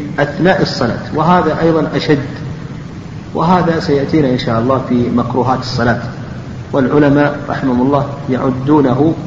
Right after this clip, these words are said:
في مكروهات الصلاة. الحالة الثالثة بعد الفراغ من الصلاة ولو كان في المسجد فلا بأس أن يشبك، بعد الفراغ من الصلاة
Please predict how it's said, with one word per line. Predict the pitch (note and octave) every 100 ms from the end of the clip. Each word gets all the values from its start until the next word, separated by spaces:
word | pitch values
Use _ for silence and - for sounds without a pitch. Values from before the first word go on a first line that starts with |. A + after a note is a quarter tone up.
| - - - - - - -
في | D3 C#3
مكروهات | C3 C3+ C3+ A#2 C3+ C3 B2+
الصلاة. | - A#2+ A2+ G#2+ G#2+ G#2+ - - - - - - - - - -
الحالة | C#3+ - G3+ G3
الثالثة | F3 F#3+ F#3+ F#3+ F3+ F#3 E3 - D3
بعد | G#3+ G#3
الفراغ | F#3 - D#3+ E3+ D3+
من | C#3
الصلاة | - - A#2 A#2 F3
ولو | F#3+ E3+
كان | E3 C#3
في | A#2+
المسجد | B2 C3+ - D#3 - - - - - - - -
فلا | A#3 F#3
بأس | D#3 A#2+ -
أن | B2 A#2+
يشبك، | - A#2 - G#2+ - - - - - - - - - - - C3
بعد | D3 C#3
الفراغ | A#2+ B2+ B2+ D3+ - - - -
من | C3
الصلاة | B2+ - B2+ C#3 D3+